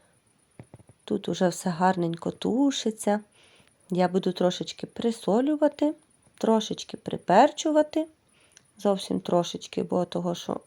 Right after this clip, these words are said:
в моїй сім'ї не крепко люблять гостре, якесь таке перчене. І буду додавати ще таку універсальну приправу.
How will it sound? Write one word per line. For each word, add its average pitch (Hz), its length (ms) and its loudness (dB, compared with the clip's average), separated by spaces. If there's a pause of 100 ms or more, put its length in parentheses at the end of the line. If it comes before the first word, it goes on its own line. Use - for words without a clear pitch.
в 262 40 -4
моїй 202 220 0
сім'ї 185 340 -2
не 170 100 0
крепко 175 400 -2
люблять 160 400 -6
гостре, 165 480 -8
якесь 175 300 -10
таке - 260 -12
перчене. - 540 -2 (1000)
І 302 260 4
буду 254 320 4
додавати 220 580 4
ще - 200 -4
таку 202 300 -2
універсальну 202 840 2
приправу. 165 720 0